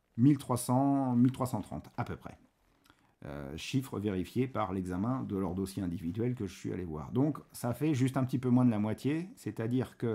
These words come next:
euh, le, les, euh, cent soixante-quinze as français plus onze pilotes étrangers sous les ordres de l'armée française ont remporté quarante-sept pour cent du total. Et qu'est-ce que ça représente, euh, ces, euh, cent quatre-vingt-six hommes ?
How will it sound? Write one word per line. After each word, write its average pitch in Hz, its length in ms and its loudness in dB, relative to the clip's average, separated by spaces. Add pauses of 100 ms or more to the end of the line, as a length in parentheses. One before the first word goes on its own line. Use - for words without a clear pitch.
(160)
euh, 95 100 -6
le, 87 180 -8
les, 87 720 -4
euh, 76 160 -6 (560)
cent - 340 -2
soixante-quinze 117 640 -2
as 113 120 -2
français 107 460 -4
plus 95 460 -8
onze 120 200 4
pilotes 104 300 -2
étrangers 95 680 -4
sous - 240 -6
les 98 180 0
ordres 90 240 -4
de 82 80 -6
l'armée 85 240 -2
française 117 500 -6 (120)
ont 120 120 0
remporté 110 680 -4 (160)
quarante-sept 127 560 4
pour - 180 -12
cent 123 320 -6 (380)
du 110 160 -2
total. 80 360 -6 (320)
Et 120 60 -10
qu'est-ce 196 240 2
que 160 80 2
ça 135 160 0
représente, 117 640 -2
euh, 73 440 -6 (200)
ces, 101 380 -2
euh, 82 200 -6
cent 110 220 -4
quatre-vingt-six 95 600 -4
hommes ? 73 180 -8